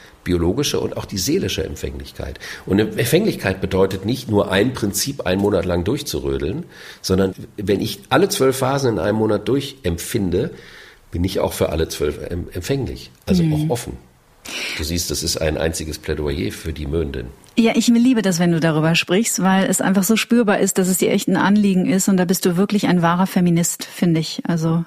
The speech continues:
Speaker 2: ich höre dir da sehr gerne zu.
Speaker 1: Ich vertrete ja auch die Ansicht, dass wenn jetzt immer nur die Frauen untereinander sich gegenseitig stärken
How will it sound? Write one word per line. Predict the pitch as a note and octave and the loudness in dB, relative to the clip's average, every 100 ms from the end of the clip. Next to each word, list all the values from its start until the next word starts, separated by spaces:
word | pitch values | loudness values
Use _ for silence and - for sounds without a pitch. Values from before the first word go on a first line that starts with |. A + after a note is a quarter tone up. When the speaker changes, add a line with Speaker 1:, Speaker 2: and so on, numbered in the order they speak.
| - | -6
Speaker 2:
ich | - | -2
höre | F#3+ | 2
dir | F3+ | 4
da | E3 D#3 | 2 2
sehr | E3+ D#3+ | 2 2
gerne | D3 D3 D3 | 4 2 2
zu. | - C3 - - - _ _ - - - - _ _ | -2 -4 -6 -20 -20 _ _ -16 -14 -14 -18 _ _
Speaker 1:
Ich | D#2 - | -6 -2
vertrete | F#2+ - B2 B2+ | -2 0 0 2
ja | A2 | 4
auch | E2+ - | 2 0
die | - | -2
Ansicht, | F2+ F#2+ G#2 G2+ - | 0 0 0 -6 -2
dass | D#2+ - | -4 -2
wenn | F2+ F2 | -2 0
jetzt | F2 - - - | -2 -4 -10 -6
immer | G2 G#2+ A2 | -4 -2 -2
nur | G#2+ F#2+ | 0 0
die | F#2 | -2
Frauen | E2+ F2 F#2 G#2+ F#2+ | -6 0 2 2 -2
untereinander | - A#2 B2 E2 F#2+ G2 G2 | -2 -2 0 2 2 2 0
sich | F2 F2 | -2 -6
gegenseitig | F#2 A#2 C3 A2+ G#2+ G2 | -4 -2 0 -2 -2 -6
stärken | - E2+ F2 G2 B2+ | -4 -2 -2 -4 -8